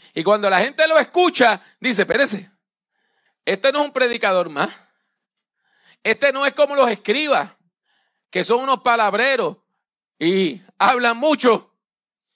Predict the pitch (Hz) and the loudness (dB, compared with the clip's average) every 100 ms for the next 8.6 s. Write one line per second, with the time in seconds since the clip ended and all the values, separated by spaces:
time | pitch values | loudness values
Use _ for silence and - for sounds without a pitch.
0 | _ _ 131 151 151 170 160 147 170 - | _ _ -8 -6 -6 -6 -8 -8 -10 -12
1 | - _ _ _ _ _ _ _ _ _ | -20 _ _ _ _ _ _ _ _ _
2 | _ 156 226 240 240 220 226 214 185 190 | _ -4 -2 0 0 0 -2 -2 -2 0
3 | 165 185 226 - _ _ _ _ _ _ | 0 0 -2 -8 _ _ _ _ _ _
4 | _ _ _ - 220 233 226 262 254 262 | _ _ _ -8 -4 0 2 2 2 0
5 | 285 208 190 160 _ _ _ 170 185 190 | -2 -2 -4 -4 _ _ _ 0 0 0
6 | 254 277 269 311 294 208 135 _ - 247 | -2 0 0 0 0 -2 -8 _ -2 -2
7 | 254 254 311 320 277 _ _ _ _ - | 2 2 2 -2 -8 _ _ _ _ -20
8 | 107 104 101 98 82 | -14 -6 -4 -4 -6